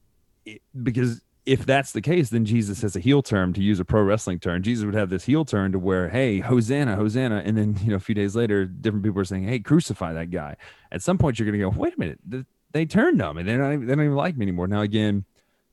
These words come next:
if you knew that someone was gonna be writing these narratives down and writing you in a good light, but then again, if you wanted to do that, I don't think you'd put yourself riding in on the donkey, even if it fulfilled prophecy. I don't think you'd put yourself being poor and, you know,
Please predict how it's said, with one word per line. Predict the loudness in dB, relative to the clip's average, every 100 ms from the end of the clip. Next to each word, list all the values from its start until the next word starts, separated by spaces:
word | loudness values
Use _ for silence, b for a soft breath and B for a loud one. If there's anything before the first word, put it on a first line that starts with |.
| _ _ _ _ _ 0
if | 2 2
you | 4 6 6
knew | 6 6 4 2
that | -4
someone | -6 -4 -2 -4
was | -6
gonna | -4
be | -4
writing | -4 -4 -2 -2 -4
these | -8 -10
narratives | -6 -2 -2 -2 -2
down | -2 -2 0 -2
and | 0
writing | 0 0 -2
you |
in | -4
a | -4
good | -6
light, | -4 -4 -4 -8
but | -8
then | -8
again, | -6 -4 -4 -6 b b b b _ _ _ _ _ _ _ -6
if | -4 -2
you | -2
wanted | -2 -4
to | -6
do | -4 -4 -2
that, | -4 -8 -10
I | -8
don't | -6 -6
think | -6 -4
you'd | 0
put | 0 0
yourself | -4 -4 -2
riding | -2 -2 -2
in | -2
on | -4
the | -4
donkey, | -6 -8 -10 -10
even | -8 -8
if | -8
it | -10
fulfilled | -12 -10 -10 -6
prophecy. | -6 -6 -8 -6
I |
don't | -4 -4
think | -6 -4
you'd | -4
put | -2 -2
yourself | -4 -6 -6
being | -6 -8 -4
poor | -4 -2 -4 -4
and, | -6 -10 B B B
you | -6
know, | -4 -4